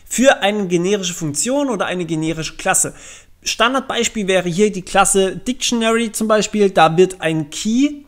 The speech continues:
auf ein Value gemappt. Das heißt, ihr habt zum Beispiel Zahlen null, eins, zwei, drei, vier, fünf, die ihr auf Strings mappen wollt und das wird dann alles zwischengespeichert. Das ist natürlich nicht immer der Fall. Manchmal möchte ich auch einen Hund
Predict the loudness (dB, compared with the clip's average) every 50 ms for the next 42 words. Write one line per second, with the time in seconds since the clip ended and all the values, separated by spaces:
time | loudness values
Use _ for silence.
0 | -20 _ -2 2 4 4 4 2 0 -4 -4 -2 0 0 0 2 4 6 6 6
1 | 6 6 4 2 2 0 -2 -2 -2 -2 -4 -2 2 2 2 2 2 -2 2 2
2 | 2 2 2 -2 0 2 2 2 2 0 -2 -4 -4 -4 -4 -4 -2 -2 -2 0
3 | 4 4 4 4 4 2 0 0 4 4 4 4 4 2 2 2 0 -4 -2 -2
4 | -2 0 2 2 0 2 0 -4 2 4 4 4 4 2 0 -6 -18 -20 -18 -18
5 | -20 -8 -4 -4 -4 -4 -2 2 6 6 6 6 6 4 2 2 2 2 -4 -4
6 | 0 0 0 2 2 0 0 -2 -2 -4 -4 -4 -4 -4 2 2 2 2 2 -2
7 | -4 -4 -2 -2 -2 -4 -2 -2 -4 -4 -2 -2 0 0 0 -2 -4 -4 -4 -2
8 | 0 0 0 0 0 0 -2 -2 -2 -4 -4 -4 -8 -10 -12 -12 -16 -20 -20 -18
9 | -18 -18 -16 -6 -4 -2 0 0 2 2 2 2 2 -2 -4 -4 -4 -4 -6 -6
10 | -4 -2 -2 0 2 2 2 4 4 2 4 2 0 0 0 -2 0 0 0 0
11 | 0 -2 -6 -6 -4 -2 -2 -2 -2 -2 -6 -6 -4 0 2 2 2 2 0 -2